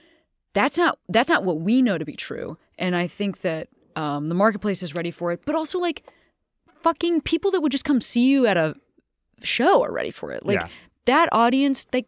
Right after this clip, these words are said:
Speaker 1: that's not who you're gonna be
Speaker 2: I'm
Speaker 1: playing for for
Speaker 2: and
Speaker 1: the
Speaker 2: I
Speaker 1: rest of your
Speaker 2: get
Speaker 1: life.
Speaker 2: that. I
Speaker 1: It
Speaker 2: appreciate
Speaker 1: is,
Speaker 2: that.
Speaker 1: it is, and it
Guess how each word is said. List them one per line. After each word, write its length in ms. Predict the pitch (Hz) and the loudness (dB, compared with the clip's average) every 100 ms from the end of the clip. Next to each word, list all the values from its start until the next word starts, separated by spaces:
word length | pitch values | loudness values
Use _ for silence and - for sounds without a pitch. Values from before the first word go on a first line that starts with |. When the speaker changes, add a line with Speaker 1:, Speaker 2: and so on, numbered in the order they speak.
| - | -4
Speaker 1:
that's 320 | 330 392 - | -4 -2 -4
not 180 | 175 143 | -4 -6
who 80 | 139 | -8
you're 160 | 151 | -8
gonna 100 | - | -6
be 60 | 151 | 2
Speaker 2:
I'm 120 | 160 | 4
Speaker 1:
playing 180 | 165 170 | 2 0
for 160 | - | -4
for 80 | 151 | 0
Speaker 2:
and 80 | 139 | 2
Speaker 1:
the 20 | |
Speaker 2:
I 40 | 139 | 4
Speaker 1:
rest 60 | |
of 100 | 135 | 4
your 20 | |
Speaker 2:
get 60 | 170 | 2
Speaker 1:
life. 80 | 185 | 2
Speaker 2:
that. 300 | 185 175 208 | -2 -4 0
I 40 | |
Speaker 1:
It 20 | 285 | 0
Speaker 2:
appreciate 340 | 214 220 233 | 4 4 6
Speaker 1:
is, 260 | 370 - - | 4 0 -4
Speaker 2:
that. 40 | - 240 | 0 0
Speaker 1:
it 100 | - | 4
is, 420 | 196 220 359 294 - | 4 6 4 0 0
and 120 | 269 | 2
it 100 | 277 | 2